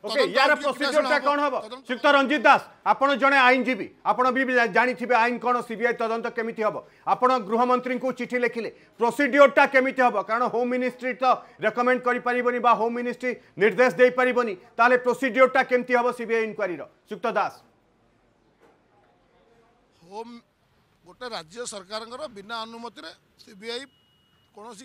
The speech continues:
Speaker 2: କେସ୍ର ତଦନ୍ତ ଭାର ନେଇପାରିବ ନାହିଁ।
Speaker 1: ଆଜ୍ଞା।
Speaker 2: ଏଇଟା ହେଲା ଆପଣଙ୍କର ନିୟମ।
Speaker 1: ଆଜ୍ଞା।
Speaker 2: ଯୋଉ କୋର୍ଟଙ୍କର ଡାଇରେକ୍ସନ ହେଲେ ନେଇପାରିବ।
Speaker 1: ଆଜ୍ଞା, ଆଜ୍ଞା।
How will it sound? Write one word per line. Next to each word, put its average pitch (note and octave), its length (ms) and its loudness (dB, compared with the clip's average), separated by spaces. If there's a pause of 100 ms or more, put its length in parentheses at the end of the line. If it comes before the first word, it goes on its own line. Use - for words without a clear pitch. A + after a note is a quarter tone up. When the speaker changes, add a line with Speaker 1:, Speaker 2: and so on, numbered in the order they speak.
Speaker 2:
କେସ୍ର G#3+ 400 -14
ତଦନ୍ତ A3 400 -20
ଭାର G#3 240 -16
ନେଇପାରିବ G3+ 400 -18
ନାହିଁ। B2 260 -18 (140)
Speaker 1:
ଆଜ୍ଞା। D3 240 -20
Speaker 2:
ଏଇଟା F#3 180 -12
ହେଲା G#3+ 220 -6
ଆପଣଙ୍କର G#3+ 340 -18
ନିୟମ। C3+ 240 -18 (160)
Speaker 1:
ଆଜ୍ଞା। B2 180 -20 (420)
Speaker 2:
ଯୋଉ G#3+ 200 -14
କୋର୍ଟଙ୍କର A#3+ 480 -6
ଡାଇରେକ୍ସନ A3 440 -6
ହେଲେ A#3+ 160 -6
ନେଇପାରିବ। C4+ 400 -8 (160)
Speaker 1:
ଆଜ୍ଞା, C#3+ 280 -20
ଆଜ୍ଞା। B2 180 -20